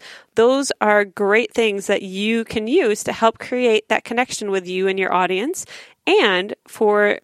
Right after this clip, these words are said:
the people in your audience to connect with e-, or to help them connect with each other. So, so how we do this is once you've identified those, then we're gonna share stories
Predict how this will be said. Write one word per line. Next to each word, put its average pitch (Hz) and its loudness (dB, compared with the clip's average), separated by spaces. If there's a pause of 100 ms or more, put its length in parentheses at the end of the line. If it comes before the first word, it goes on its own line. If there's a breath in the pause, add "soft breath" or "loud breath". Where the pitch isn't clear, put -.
(160)
the 202 -2
people 254 -2
in 220 -2
your 202 0
audience 180 0
to 190 -10
connect 190 -6
with 180 -2 (340)
e-, 190 -10
or 208 0 (260)
to 208 -8
help 240 0
them 208 0
connect 196 -2
with 185 -2 (100)
each 180 -8
other. - -4
So, - -4 (840 loud breath)
so 262 4
how 277 4
we 349 2
do 302 0
this 208 0
is 202 -8
once 247 0
you've 269 0
identified 226 0
those, 170 -2 (420 loud breath)
then 277 2
we're 370 2
gonna 349 2
share 262 2
stories - -2